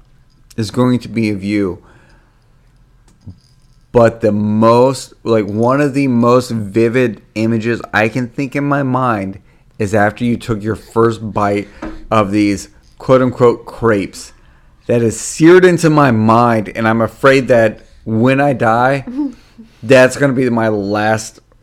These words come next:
Speaker 1: memory and
Speaker 2: You
Speaker 1: thought
Speaker 2: won't
Speaker 1: of you.
Speaker 2: just be happy that your last memory will be of your wife?
Speaker 1: It'll be pretty wonderful, but I'll
Speaker 2: It'll
Speaker 1: be
Speaker 2: be
Speaker 1: like
Speaker 2: your wife at the, at the time, your girlfriend, super pissed off that, like,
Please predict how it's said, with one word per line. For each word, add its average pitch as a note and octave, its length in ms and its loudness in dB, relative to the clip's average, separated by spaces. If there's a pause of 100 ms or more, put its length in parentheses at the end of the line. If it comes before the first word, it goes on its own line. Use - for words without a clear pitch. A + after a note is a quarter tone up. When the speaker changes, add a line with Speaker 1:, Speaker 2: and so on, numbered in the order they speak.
(480)
Speaker 1:
memory A2+ 580 2
and G#2+ 140 -4
Speaker 2:
You A#2 40 -6
Speaker 1:
thought A2+ 100 2
Speaker 2:
won't G#2+ 160 2
Speaker 1:
of F#2+ 60 -4
you. G2 80 -2
Speaker 2:
just F2+ 120 -2
be A#3+ 80 -10
happy A3 360 -8
that A3 200 -10
your G#3+ 140 -10
last G3+ 280 -10
memory G3 460 -12
will G3 140 -12
be F#3 180 -12
of F#3 140 -12
your F#3 120 -12
wife? F3 360 -12 (320)
Speaker 1:
It'll C3+ 220 2
be D3 120 2
pretty C#3+ 220 2
wonderful, A#2 400 0
but G#2+ 460 -4
I'll G#2+ 80 -2
Speaker 2:
It'll A#2 100 2
Speaker 1:
be - 40 2
Speaker 2:
be G#2+ 40 2
Speaker 1:
like A2 80 2
Speaker 2:
your G3+ 100 -6
wife F#3+ 420 -6 (680)
at G3 120 -18
the, G3 160 -16 (180)
at F#3+ 100 -14
the - 60 -20
time, G3 260 -10
your G3 100 -12
girlfriend, G3 580 -10 (180)
super - 440 -18
pissed G#3+ 340 -12
off G3 260 -6
that, G3 140 -10
like, F#3 220 -12